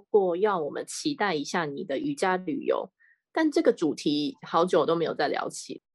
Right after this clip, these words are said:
那你最近是一直有想要推广，除了台北近郊白石之外，也打算有一些其他的行程推出哦。我一听到你开始安排的时间去踩点，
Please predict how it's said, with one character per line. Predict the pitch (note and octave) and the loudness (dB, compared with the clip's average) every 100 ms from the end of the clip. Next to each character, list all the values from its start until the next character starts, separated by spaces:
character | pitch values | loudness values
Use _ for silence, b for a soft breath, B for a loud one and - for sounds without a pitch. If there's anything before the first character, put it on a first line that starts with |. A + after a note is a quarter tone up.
| _ | _
那 | C#4+ | 2
你 | C#4 F#3+ | 4 4
最 | - D#4+ C#4+ | 2 2 2
近 | B3+ C#4+ A#3+ A3 | 2 4 6 4
是 | - A#3+ | 4 2
一 | - A#3+ | 4 0
直 | - D#3 | 2 4
有 | D3+ | 6
想 | F#3+ D3 | 4 0
要 | E3+ | 0
推 | - - F#3 | -2 -2 0
广， | F3+ C#3+ - | 0 -2 -4
除 | - D#3+ E3 | -8 -4 0
了 | F3 D#3 D#3 _ | 0 0 -4 _
台 | - E3 | -4 0
北 | F#3 D3+ | 2 2
近 | - F#3 D#3+ | 0 -4 0
郊 | D#3+ | -2
白 | D#3+ C3 C3+ | 0 0 0
石 | - C#3+ | -2 -8
之 | - - D3 | -8 -6 -2
外， | D#3 - - _ _ _ | 0 -2 -8 _ _ _
也 | F#3+ F3+ | 4 4
打 | F#3 D3+ | 4 0
算 | D#3 B3+ A#3+ | 0 0 2
有 | D#3 C3 | 4 2
一 | A3+ | -2
些 | A3 A3 F#3+ F#3+ G#3+ - | 2 4 4 2 -4 -12
其 | - F#3+ | -4 -2
他 | A3+ | 0
的 | A3+ | -2
行 | F#3 C#3+ | -2 -4
程 | C#3+ C3+ | -4 -4
推 | C#3 D3 C#3 | 0 0 -2
出 | - C#3+ | 0 0
哦。 | C3 - b b _ | 0 -4 b b _
我 | - F#3+ | 2 4
一 | F#3 D#4 | 4 2
听 | F4 D4+ | 2 2
到 | E4+ A#3 | 4 4
你 | E3+ | 2
开 | - B3 | 0 0
始 | A#3+ - | 0 0
安 | F#3+ A3 | 0 0
排 | G#3 D#3 | -2 -2
的 | D#3 | -2
时 | D#3+ F3 | -4 -8
间 | E3+ F#3+ | -4 -4
去 | F#3+ - | -6 -16
踩 | - C3 B2+ C3+ | -10 -8 -6 0
点， | D#3 | 0